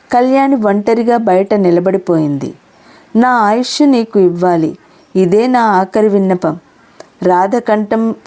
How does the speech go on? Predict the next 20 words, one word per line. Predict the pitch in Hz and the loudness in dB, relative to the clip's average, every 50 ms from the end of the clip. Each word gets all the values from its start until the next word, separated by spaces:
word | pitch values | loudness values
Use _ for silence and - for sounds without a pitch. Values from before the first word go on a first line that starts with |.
| - | -4
కళ్యాణి | - 175 180 180 190 208 208 214 220 214 - 220 | 0 2 2 2 2 2 0 0 -2 -2 -2 -2
చెవుల్లో | 196 185 190 190 190 185 190 190 | 0 0 -2 -2 -2 0 -2 -2
ప్రతిధ్వనిస్తోంది. | 185 190 180 160 160 - 180 180 175 185 196 196 185 180 180 - - 180 170 156 151 151 - - - - _ _ - - - - - - _ | -2 -2 -4 -4 0 0 0 0 0 -2 -2 0 0 -2 -4 -6 -4 -2 -2 0 0 0 -2 -4 -6 -10 _ _ -20 -20 -20 -20 -20 -8 _
ఇంతలో | 240 233 226 - 269 262 269 277 | -2 0 2 2 0 2 2 0
హాస్పిటల్ | 262 262 214 202 214 208 - - 233 214 208 214 208 202 | 2 2 2 0 0 -2 -4 -4 -4 -2 0 0 0 2
ముందు | 196 185 180 170 170 202 220 208 | 2 2 2 2 2 0 0 0
కారు | 220 185 175 180 196 190 | 0 0 0 0 0 0
వచ్చి | 190 190 180 - - 202 | -2 -2 -2 -2 0 0
ఆగింది. | 180 165 156 147 165 147 143 - - - - - _ _ _ _ _ - - - - - - | 0 0 -2 -2 -4 -6 -6 -6 -8 -10 -10 -14 _ _ _ _ _ -20 -20 -20 -20 -8 -4
అందులో | - 226 254 254 269 269 285 285 | 0 0 2 2 4 2 2 2
నుంచి | 269 254 233 214 - 214 208 | 0 -2 -4 -2 0 0 2
రాజారాం | 208 202 180 185 190 190 214 220 214 202 190 185 185 180 | 2 2 2 0 0 0 0 2 2 0 0 0 0 0
గారు | 185 180 190 | 0 0 0
దిగారు. | 208 208 196 180 175 156 151 143 - 85 - _ _ _ _ _ _ - - - - - | 0 0 0 0 0 0 -2 -2 -6 -10 -14 _ _ _ _ _ _ -20 -20 -14 -6 -2
"అమ్మా | 170 185 190 196 214 240 | -2 0 2 2 2 0
కళ్యాణి," | 247 240 214 202 208 208 214 220 226 226 220 220 202 180 - - _ _ - - _ | 0 0 -2 0 0 0 0 0 0 0 0 0 -2 -2 -4 -8 _ _ -20 -10 _
ఆయన | - 180 208 226 240 247 | -2 0 0 0 0 0
గబగబా | 233 202 196 180 190 196 214 220 220 254 | 0 0 0 0 0 -2 0 0 0 0
మెట్లెక్కి | 254 233 214 180 180 - 196 196 196 202 - 226 | 0 0 -2 -4 -4 -4 -4 -4 -2 0 0 0
వచ్చారు. | 208 180 180 - - 165 156 147 - - - _ - | 0 0 -2 -2 -2 -2 -2 -2 -4 -8 -12 _ -16